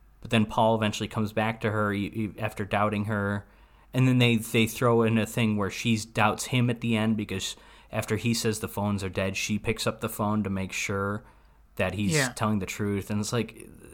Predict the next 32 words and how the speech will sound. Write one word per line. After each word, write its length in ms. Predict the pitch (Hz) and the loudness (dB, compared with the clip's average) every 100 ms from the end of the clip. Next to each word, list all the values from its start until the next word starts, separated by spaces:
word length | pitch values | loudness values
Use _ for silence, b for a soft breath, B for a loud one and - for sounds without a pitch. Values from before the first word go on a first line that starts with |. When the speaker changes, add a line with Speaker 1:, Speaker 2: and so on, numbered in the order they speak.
| - - - - - - - | -18 -18 -20 -20 -20 -20 -12
Speaker 1:
I, 140 | - 156 | -4 -2
I 240 | 151 147 | -2 -4
don't 180 | 156 151 | -2 -2
know. 260 | 151 107 - - | -2 -4 -8 -8
The 100 | 135 | -4
Paul, 380 | 127 139 127 127 | 2 8 8 6
the 100 | 131 | 2
Paul 280 | 117 143 147 | 2 4 4
and 60 | 139 | 2
Natalie 300 | 123 123 123 | 2 2 0
stuff 240 | - 113 | 0 -2
didn't 200 | - 113 | 0 0
work 260 | 110 113 - - | 0 -4 -6 -10
too 140 | - 110 | -4 2
well 200 | 107 110 | 2 2
for 140 | 113 | 2
me. 260 | 113 110 107 - | 2 2 -2 0
The 120 | 110 | 2
Brenda 480 | 101 113 117 123 135 107 - 127 | 4 6 6 8 6 4 -4 -4
being 260 | 120 117 110 | 2 4 6
into 220 | 113 113 | 4 2
Paul 400 | - 110 110 107 | 0 2 2 2
was, 340 | 104 92 - - _ _ - - | 0 -2 -6 -14 _ _ -10 -2
seems 280 | - 151 | 2 6
like 100 | 113 | 6
it 40 | 104 | 4
was 100 | 90 | 0
thrown 280 | - 123 117 | 2 4 4
in, 180 | 104 | 4
like, 160 | 92 87 | 2 -2
last 460 | 90 98 98 - - | -2 0 0 0 0
second. 460 | 92 - 90 87 | -2 -6 -8 -8